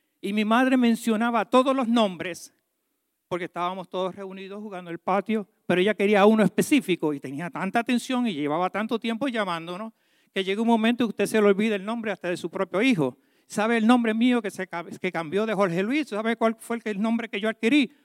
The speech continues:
Tú, tú mismo. Y yo decía, "Oh, Dios mío,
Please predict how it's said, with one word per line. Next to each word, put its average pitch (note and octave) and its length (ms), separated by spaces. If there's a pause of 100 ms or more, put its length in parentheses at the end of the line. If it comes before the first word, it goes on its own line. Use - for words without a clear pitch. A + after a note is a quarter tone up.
Tú, C#4+ 460
tú G4 140
mismo. C#4 520 (640)
Y F#3+ 320
yo A3 140
decía, A3 380
"Oh, A#3+ 380
Dios F#3 300
mío, D#3+ 340